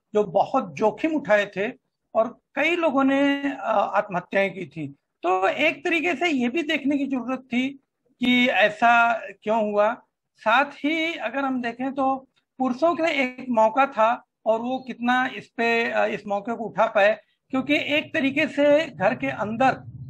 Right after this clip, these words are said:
बंद कर दिया गया पिछले साल भी और इस साल भी, और जो, जिसका पुरुषों के पास कोई अनुभव नहीं था। महिलाओं के पास बहुत सारे अनुभव थे, लेकिन पुरुषों के पास अनुभव नहीं था। जेल का अनुभव अलग होता है, लेकिन किसी भी कमरे में आपको बंद कर दिया जाए और उसकी चाबी किसी और के पास रहे,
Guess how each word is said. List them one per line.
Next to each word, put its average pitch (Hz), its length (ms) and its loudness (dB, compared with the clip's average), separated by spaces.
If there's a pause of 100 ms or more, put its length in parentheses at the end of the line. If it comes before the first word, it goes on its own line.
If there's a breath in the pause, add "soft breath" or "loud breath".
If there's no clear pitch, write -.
(140)
बंद 240 280 2
कर 233 140 4
दिया 202 280 2
गया 165 280 -2 (100)
पिछले 233 300 -4
साल 214 260 2
भी 220 440 -8
और 196 160 2
इस - 160 -6
साल 202 160 4
भी, 202 220 -6 (300)
और 240 60 -6
जो, 359 400 -2 (200)
जिसका - 500 -6
पुरुषों 262 360 -4
के - 40 -10
पास 302 180 0
कोई 311 140 -6
अनुभव 202 280 -4
नहीं 196 160 -6
था। 147 160 -6
महिलाओं 247 320 0
के 262 60 -4
पास 302 100 2
बहुत 208 300 -2
सारे 214 160 2
अनुभव 165 320 -6
थे, 151 40 -12 (360)
लेकिन 339 300 -4
पुरुषों 285 300 -4
के 370 80 -6
पास 277 340 -2
अनुभव 220 260 2
नहीं 240 100 -4
था। 165 240 -4 (260)
जेल 269 300 2
का 381 140 2
अनुभव 330 260 0
अलग 311 320 0
होता 302 280 0
है, 262 140 2
लेकिन 285 400 -4 (240)
किसी 330 240 -2
भी 381 120 2
कमरे 269 360 0
में 269 100 0
आपको 254 240 -2
बंद 226 280 -2
कर 233 120 -2
दिया 233 200 -2
जाए 226 420 0 (320)
और 226 160 4
उसकी 277 260 -8
चाबी 233 360 0
किसी 262 240 -6
और 226 180 4
के 247 100 -8
पास 226 380 0
रहे, 208 220 -2